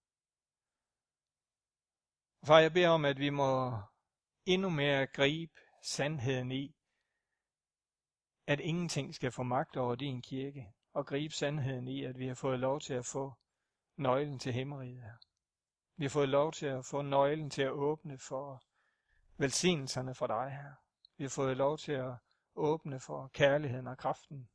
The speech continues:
fra dig. Far, jeg beder om, at vi må løfte det ansvar, du har givet os, og at vi derigennem må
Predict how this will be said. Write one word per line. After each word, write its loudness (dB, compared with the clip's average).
fra -2
dig. -6
Far, 8
jeg 8
beder 8
om, 4
at 2
vi -2
må -2
løfte -2
det 2
ansvar, -2
du -6
har 0
givet -4
os, -10
og -8
at -12
vi -6
derigennem 0
må -8